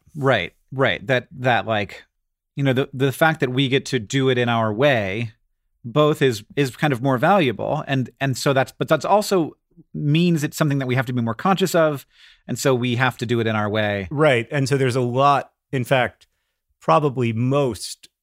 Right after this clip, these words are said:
Speaker 2: advertising opportunities we turn down because we don't wanna
Speaker 1: Yeah.
Speaker 2: say some version of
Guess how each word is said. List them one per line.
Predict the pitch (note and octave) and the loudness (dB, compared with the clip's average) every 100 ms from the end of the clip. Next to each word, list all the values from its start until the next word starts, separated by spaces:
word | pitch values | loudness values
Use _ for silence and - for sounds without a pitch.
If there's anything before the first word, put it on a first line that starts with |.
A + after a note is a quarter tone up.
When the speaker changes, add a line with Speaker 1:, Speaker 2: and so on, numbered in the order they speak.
| _ _ _ _ _ _ - | _ _ _ _ _ _ -2
Speaker 2:
advertising | C#3 B2 B2+ B2+ A#2 A#2 | 0 0 0 0 0 -2
opportunities | A2+ A#2 E3 D#3 A#2+ G#2 | -2 -4 -2 -2 0 -4
we | A2+ A#2 | -4 -6
turn | - A#2 G#2+ | -4 -4 0
down | B2 A2+ A2+ G#2+ G#2 | 0 0 0 -2 -4
because | - A2+ A#2+ | -6 -4 -4
we | G#2+ B2 | -2 0
don't | A#2+ B2 | 0 0
wanna | A2+ | -2
Speaker 1:
Yeah. | G#2 | -2
Speaker 2:
say | - B2+ A2 | 0 0 0
some | - B2 A2 | 0 0 0
version | G2 A#2 A2+ B2 G#2+ | 0 0 0 0 -2
of | G#2+ C3 G#2+ G2+ F2+ F2+ | -2 -2 0 -2 -4 -10